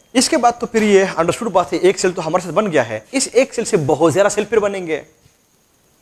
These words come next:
और अगर बहुत ज्यादा सेल बनेंगे, क्योंकि zygote तो एक सेल है, हमारी जो बॉडी है, वो तो मल्टीसेलुलर है,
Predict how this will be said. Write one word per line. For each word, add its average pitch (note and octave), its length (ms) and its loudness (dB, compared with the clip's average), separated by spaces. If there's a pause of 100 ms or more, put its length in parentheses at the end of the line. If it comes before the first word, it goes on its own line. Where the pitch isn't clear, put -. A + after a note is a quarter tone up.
(360)
और A#3 120 6
अगर A#3+ 200 2
बहुत C4+ 240 4
ज्यादा C4 140 2
सेल A#3+ 200 2
बनेंगे, G3+ 340 0
क्योंकि C4 380 0
zygote F#3 380 2
तो - 100 -10
एक C#4 180 2
सेल D#3+ 200 0
है, B2+ 180 -4
हमारी F#3 360 2
जो A#3+ 100 0
बॉडी A#3+ 240 2
है, A3+ 60 0
वो A#3+ 140 2
तो C4 80 -2
मल्टीसेलुलर G#3 540 0
है, F#2 240 -14